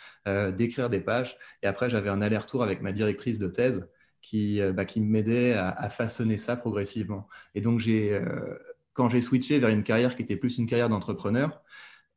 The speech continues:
euh, le rythme change. Le rythme change, ça veut dire qu'il faut, euh, il faut publier beaucoup plus régulièrement, il faut être toujours sur le terrain, il faut se faire, euh, voir. Et, euh, ça me manquait,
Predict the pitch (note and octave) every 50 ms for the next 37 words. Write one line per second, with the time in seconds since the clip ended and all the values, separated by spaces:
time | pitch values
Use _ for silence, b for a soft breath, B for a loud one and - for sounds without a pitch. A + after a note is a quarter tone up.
0 | _ A#2 A2 G#2+ G#2 G#2 G2+ G2+ G2+ G2 G2 G2 - A#2+ B2 B2 C3 E3 E3 -
1 | C#3+ C3+ - C#3+ B2+ A2+ G2+ F2+ F2 F2 - - _ _ _ _ _ B B B
2 | B - A2+ A#2 A#2 C3 C3 C3 - A#2 G#2+ G#2+ C#3 C#3+ D3+ D3 D3 - A2+ G#2
3 | G#2+ G#2 A2 A2+ A2 - A2+ - - - A2+ A2+ A2+ A2 G#2 G2+ G2 G2 - B2
4 | A#2+ - B2+ A#2+ - B2+ A#2+ B2 B2+ B2 A#2 B2+ B2 - B2+ B2+ - C3+ A#2+ A#2+
5 | A2+ A#2 A#2 A2 A2+ G#2+ G2+ G#2+ B2+ C#3 D3 C#3 B B B B B - A2 A2
6 | A2 - B2 A#2 A#2 - A#2 A2 B2 A#2 B2 B2 A#2+ - A2 G#2 G2 F#2+ - A2+
7 | A2 A2+ C3 C#3 C#3+ C#3 C3+ B2 - - G2+ - - G#2+ - - - A#2+ A#2 A#2
8 | G#2 G2+ F#2 F#2 F#2 F2+ G2 G#2+ B2 C#3 D3+ D3 - - B B B B B B
9 | B B _ _ _ - A#2 A2 G#2+ G#2+ G#2+ G#2+ G#2 G2+ G2+ G2 G2 G2 G2 G2
10 | - - - - A#2+ B2 B2+ C3 C3 B2+ - C#3+ C3+ C3+ C3+ -